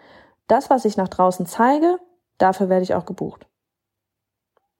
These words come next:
So krass, wirklich. Und es funktioniert mit dem Thema Nische.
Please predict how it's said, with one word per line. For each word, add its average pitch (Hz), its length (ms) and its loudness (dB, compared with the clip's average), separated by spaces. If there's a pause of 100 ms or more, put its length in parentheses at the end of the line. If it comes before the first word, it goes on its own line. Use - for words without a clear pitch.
(1200)
So 214 280 0
krass, - 400 -10
wirklich. - 400 -8 (1120)
Und 196 100 -2
es 190 100 -6
funktioniert 220 600 2
mit 202 120 0
dem 190 140 0
Thema 196 300 0
Nische. 262 500 0